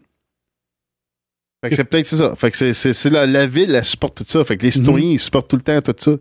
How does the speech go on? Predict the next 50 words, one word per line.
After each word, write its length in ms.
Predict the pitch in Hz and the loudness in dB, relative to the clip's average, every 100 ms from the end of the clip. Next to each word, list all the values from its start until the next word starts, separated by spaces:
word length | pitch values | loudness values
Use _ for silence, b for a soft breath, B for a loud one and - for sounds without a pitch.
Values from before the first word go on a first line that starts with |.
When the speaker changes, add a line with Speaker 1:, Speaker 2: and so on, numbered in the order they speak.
| b b | b b
Speaker 2:
Fait 80 | 139 | -6
qu'elle 140 | 135 135 | -2 2
Speaker 1:
Tu 80 | |
sais, 20 | 160 | 2
Speaker 2:
peut 60 | |
Speaker 1:
puis 80 | 147 | 2
les 60 | 143 | -2
citoyens, 440 | - 151 147 175 | 0 0 2 2
ils 140 | 160 | 2
ont, 180 | 135 127 | 2 2
ils 140 | 123 123 | 2 2
ont 160 | 123 | 0
réclamé 420 | 117 127 143 139 156 | -2 0 0 2 2
la 140 | 127 | 0
tête 180 | 143 143 | -2 0
à 60 | 127 | 0
Ned 160 | 120 | 0
Stark. 360 | - 143 151 147 B B - | 0 0 0 -2 B B -4
Mais 100 | 120 | -2
tu 100 | 175 | 0
sais, 80 | 185 | 0
Ned 160 | 151 | 0
Stark, 380 | - 170 175 - | 0 0 0 0
lui, 180 | 135 135 | 0 2
c'est, 160 | - 139 | 2 2
il 240 | 131 131 | 2 2
l'a 120 | 143 | 0
dit 120 | 139 160 | 0 2
lui-même, 280 | 139 147 131 | 2 4 2
ok, 240 | 117 147 143 | 0 2 2
ben, 160 | 107 107 | 2 0
j'ai 160 | 120 131 | 0 0
trahi 300 | 123 143 151 | 0 0 0
la, 320 | 131 123 110 B B _ | 0 -2 -4 B B _
la, 180 | 120 123 | 0 2
le 160 | 123 127 | 0 0
roi. 440 | 127 143 139 113 | 2 2 0 -2
Ok, 120 | 117 143 | -2 0
fait 80 | 143 | 2
que 40 | |
Speaker 2:
Uh-huh. 180 | 139 151 | 4 2
Speaker 1:
là, 80 | 139 | 2
le 120 | 120 | 0
peuple, 220 | 147 139 117 | 0 0 0
ils 20 | |
ont, 160 | 110 | 0
ils 140 | 110 113 | 2 0
ont 60 | |
embarqué 280 | 113 113 - | 0 -2 0
là-dedans. 240 | 127 120 | 0 2